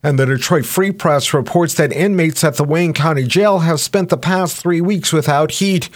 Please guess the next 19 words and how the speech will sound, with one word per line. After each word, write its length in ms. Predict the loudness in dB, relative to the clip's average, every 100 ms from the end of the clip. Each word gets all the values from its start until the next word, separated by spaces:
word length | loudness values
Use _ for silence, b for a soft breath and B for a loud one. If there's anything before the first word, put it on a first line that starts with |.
| B B B
County 300 | -2 0 0
officials 500 | 0 0 0 0 0
say 160 | 0 -2
problems 560 | 0 0 2 0 -2
with 120 | -2 -2
the 80 |
building's 460 | 0 2 2 0 -2
compressor 600 | -4 -4 0 0 2 0 B B -2
have 140 | -2
caused 340 | 2 2 2 0
uneven 460 | 0 0 0 0 -2
heating 420 | -2 -2 -2 -2
throughout 340 | 0 2 0
the 80 | -2
facility. 760 | -2 0 2 2 4 2 0 -4 B B -2
A 80 | -2
spokesperson 840 | 0 0 0 0 0 0 0 -2
cited 360 | 2 2 2
the 140 | 2